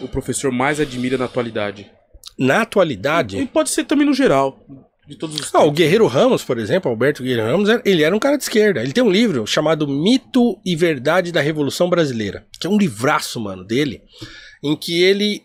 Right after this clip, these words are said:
Speaker 2: ele critica, por exemplo, o que ele vai chamar de marxismo-leninismo, que é aquele marxismo mais radical que se implantou na União Soviética, pá, não sei o quê. E ele vai se, ele vai defender uma posição que ele vai chamar de marxiana,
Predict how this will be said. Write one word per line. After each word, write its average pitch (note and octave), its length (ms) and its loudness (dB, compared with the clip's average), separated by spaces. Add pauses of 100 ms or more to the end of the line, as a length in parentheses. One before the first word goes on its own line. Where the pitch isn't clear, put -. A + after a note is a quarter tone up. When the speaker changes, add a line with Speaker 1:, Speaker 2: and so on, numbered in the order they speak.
Speaker 2:
ele D#3 540 -2
critica, A#3 580 0
por D#3+ 180 -2
exemplo, C#3 540 -2
o D3+ 60 -4
que - 100 -2
ele D3+ 100 0
vai C#3 100 0
chamar C3+ 200 -4
de B2+ 120 -8
marxismo-leninismo, C#3+ 1500 -4
que - 120 -4
é D3+ 60 4
aquele C#3+ 260 -4
marxismo C3+ 400 -6
mais C3+ 140 0
radical C3 580 -2
que - 100 -18
se - 120 -12
implantou B2 380 -6
na A#2 120 -6
União A2+ 180 -8
Soviética, A2 720 -6
pá, A#2+ 160 -8
não A2 80 -10
sei A2+ 100 -10
o - 20 -14
quê. F#3+ 180 0 (540)
E F3+ 100 -2
ele F#3+ 120 2
vai E3+ 200 2
se, A3+ 380 -2 (180)
ele D#3 140 -2
vai E3 120 0
defender F3 480 0
uma G#3 120 4
posição F#3 360 -2
que F3+ 60 -4
ele F3+ 60 -8
vai E3+ 100 -2
chamar F#3 120 -2
de F3+ 100 -6
marxiana, D#3 1080 -2